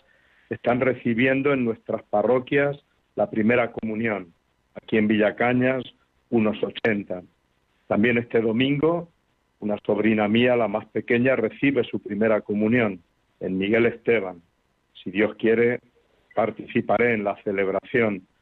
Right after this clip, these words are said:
junto a los niños que allí recibirán por primera vez a Jesús. Y en estos días, aquí en la parroquia,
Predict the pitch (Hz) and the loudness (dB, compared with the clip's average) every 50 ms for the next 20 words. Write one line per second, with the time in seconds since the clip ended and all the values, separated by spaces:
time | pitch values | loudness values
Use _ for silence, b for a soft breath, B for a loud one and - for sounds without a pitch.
0 | _ _ _ _ - 104 104 101 - 104 107 101 98 92 90 107 120 123 120 123 | _ _ _ _ -8 -6 -6 0 0 2 2 2 0 0 0 0 2 2 4 2
1 | 127 123 - - 104 98 104 117 113 110 117 113 - - 101 101 107 107 113 117 | 2 0 0 0 0 0 0 0 0 0 0 0 0 -2 0 0 2 2 0 0
2 | 113 - 110 104 - - 104 107 110 120 113 113 104 110 107 107 - 95 92 - | 0 -2 -2 -2 -2 -2 -2 0 2 2 2 2 2 0 -2 -2 -6 -10 -8 -6
3 | - 87 - - 92 85 82 - _ _ _ _ _ _ _ _ _ _ _ _ | -10 -10 -8 -8 -8 -8 -8 -10 _ _ _ _ _ _ _ _ _ _ _ _
4 | _ _ _ - - 113 135 160 160 - 190 175 156 143 156 151 151 160 - - | _ _ _ -2 0 0 0 0 -2 0 -2 -2 0 0 0 0 0 -2 -2 -6
5 | 123 113 - 135 135 131 127 123 123 - 117 113 117 123 131 123 - 127 120 120 | -10 -6 -2 -2 -2 0 0 -2 -2 -2 -2 0 2 0 0 -2 -2 -4 -2 -2
6 | 123 127 | -4 -6